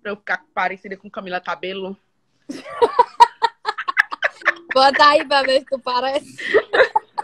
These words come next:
Speaker 1: Pra ficar próximo de Camila Cabello.
Speaker 2: Vai, bota um filtro aí.
Speaker 1: Qualquer pergunta.
Speaker 2: Qualquer pergunta, vai. Agora se for uma pergunta, vai, dale.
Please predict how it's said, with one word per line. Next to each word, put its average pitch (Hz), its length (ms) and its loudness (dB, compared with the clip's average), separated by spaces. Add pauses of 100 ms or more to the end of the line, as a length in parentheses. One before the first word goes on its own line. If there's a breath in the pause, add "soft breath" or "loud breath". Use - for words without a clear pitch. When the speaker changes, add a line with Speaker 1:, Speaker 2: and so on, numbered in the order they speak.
(640 loud breath)
Speaker 1:
Pra 294 180 4
ficar 277 340 0
próximo 285 520 -6
de 294 80 -4 (120)
Camila 294 420 -8
Cabello. 269 760 -6 (840 loud breath)
Speaker 2:
Vai, 262 500 6 (200)
bota 262 360 4
um 294 40 -4
filtro 262 380 2
aí. 247 420 0 (1200)
Speaker 1:
Qualquer 226 520 4
pergunta. 277 680 -8 (1160)
Speaker 2:
Qualquer 277 460 2
pergunta, 277 680 -2
vai. 240 460 2
Agora 247 340 2
se 311 100 -8
for 311 100 6
uma 269 140 2
pergunta, 254 560 4
vai, 247 400 8
dale. 226 500 6